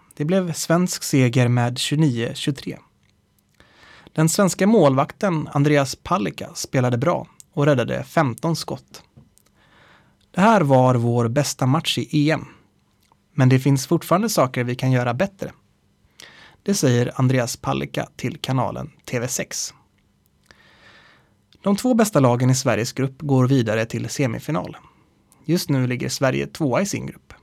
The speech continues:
Spanien leder gruppen. Ikväll, fredag, ska Sverige möta Polen. Åtta sidor. T T. Kultur.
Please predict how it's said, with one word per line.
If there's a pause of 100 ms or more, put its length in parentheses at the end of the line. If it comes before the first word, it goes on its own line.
(600)
Spanien
leder
gruppen. (1160)
Ikväll, (320)
fredag, (360)
ska
Sverige
möta
Polen. (1400)
Åtta
sidor. (580)
T
T. (2750)
Kultur.